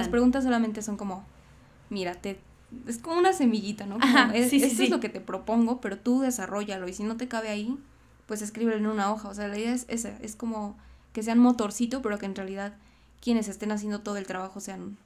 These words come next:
Speaker 2: ustedes.
Speaker 1: Ustedes, sí.
Speaker 2: Y estamos muy emocionadas por eso, la verdad es que
Speaker 1: <laughs>
Speaker 2: es algo a lo que, en lo que hemos trabajado y que, mm, nos, nos llama, o sea, nos, nos llena mucho y esperamos
Speaker 1: Nos
Speaker 2: que
Speaker 1: llena y creo que también es nuestra forma de agradecer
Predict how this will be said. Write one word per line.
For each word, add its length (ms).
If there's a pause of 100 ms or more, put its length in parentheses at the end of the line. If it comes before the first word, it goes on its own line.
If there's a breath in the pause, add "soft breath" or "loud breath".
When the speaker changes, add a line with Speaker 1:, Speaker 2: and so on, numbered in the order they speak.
Speaker 2:
ustedes. 440
Speaker 1:
Ustedes, 300
sí. 300 (220)
Speaker 2:
Y 420
estamos 340
muy 100
emocionadas 460
por 140
eso, 180
la 80
verdad 160
es 100
que 80
Speaker 1:
<laughs> 20
Speaker 2:
es 180
algo 180
a 40
lo 120
que, 380 (480 soft breath)
en 100
lo 80
que 80
hemos 240
trabajado 520
y 80
que, 300
mm, 360 (260)
nos, 460
nos 240
llama, 260
o 80
sea, 140
nos, 260
nos 240
llena 220
mucho 300
y 160
esperamos 420
Speaker 1:
Nos 120
Speaker 2:
que 160
Speaker 1:
llena 280 (160)
y 140
creo 160
que 80
también 520
es 140
nuestra 300
forma 500 (220)
de 180
agradecer 800